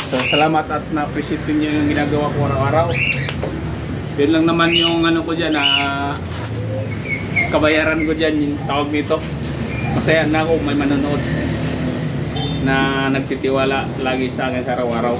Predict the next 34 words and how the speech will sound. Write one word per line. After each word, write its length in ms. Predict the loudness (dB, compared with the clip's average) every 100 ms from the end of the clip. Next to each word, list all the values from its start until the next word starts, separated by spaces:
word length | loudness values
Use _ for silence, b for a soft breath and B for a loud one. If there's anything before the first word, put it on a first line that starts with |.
| -4 -6 -6 -6 -6 -6 -6 -4 2
So, 80 | 4
hindi 160 | 4
man 160 | 2 2
tayo 240 | 2 2
araw-araw 560 | 2 2 2 2 2 0
makapag-upload, 800 | -2 -2 -4 -4 -6 -4 -4 -2
mga 160 | -2
kaloy, 320 | 0 2 2 0
at 40 | -2
least 160 | -4 -4
kahit 160 | -6
pa 80 | -4
paano, 400 | -2 0 0 -2 -6 -8 -6 -6 -6 -6 -6 -8 -6
mayroon 200 | -2 -2
pa 160 | -2 -2
rin 80 | -2
tayong 640 | 0 0 0 -4 -4 -4 -6 -10 -12 -12 -10 -12 -12 -10 -8 -8 -8 -4
magagawa, 480 | 0 2 2 2 2
no? 160 | 0 -4 -10 -12 -12 -10 -10 -8 -8 -10 -10 -8 -8 -6 -4 -4 -2
I-, 160 | -2 -4 -4 -6 -6 -2 2
ito, 120 | 4 4
imbes 320 | 2 0 0
na 320 | 2 4 4
araw 160 | 2 2
ng 160 | 0
linggo 320 | 0 0 0
ngayon, 320 | 2 2 2 0
magpapahinga 560 | -4 -2 0 0 0
sana, 400 | 2 4 4 2
i-overtime, 720 | 0 0 -2 0 2 2 2
overtime 480 | 0 -4 -2 -2 -2
ko 160 | -2 0
na 80 | 0
lang. 240 | 0